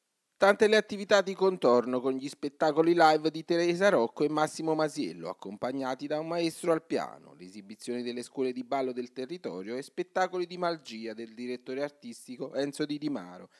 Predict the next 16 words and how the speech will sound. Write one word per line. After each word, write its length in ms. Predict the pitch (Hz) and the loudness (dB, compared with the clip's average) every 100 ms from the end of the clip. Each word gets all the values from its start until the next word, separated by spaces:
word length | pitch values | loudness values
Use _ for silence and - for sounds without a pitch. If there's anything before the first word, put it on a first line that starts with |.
| _ | _
e 180 | 180 - | -18 -2
tante 360 | 190 175 175 | 2 2 0
altre 320 | 180 170 180 135 | -4 -4 -6 -8
cose. 340 | - 95 _ _ _ _ | -10 -16 _ _ _ _
Tra 140 | - 107 | -12 -8
le 100 | 113 | -8
attività, 580 | - 113 113 131 147 - _ | -10 -14 -6 -4 -4 -8 _
laboratori 580 | - 160 180 185 202 196 | -10 0 2 2 2 0
per 140 | 202 202 | -2 -2
le 80 | |
scolaresche 640 | 196 - 208 202 127 123 160 | -2 0 2 2 -2 -8 -10
e 40 | |
per 140 | - 170 | -6 -8
i 80 | |
diversamente 720 | 175 185 175 - 175 165 151 135 | -6 -8 -8 -6 -6 -6 -4 -6
abili. 440 | 76 - _ | -6 -14 _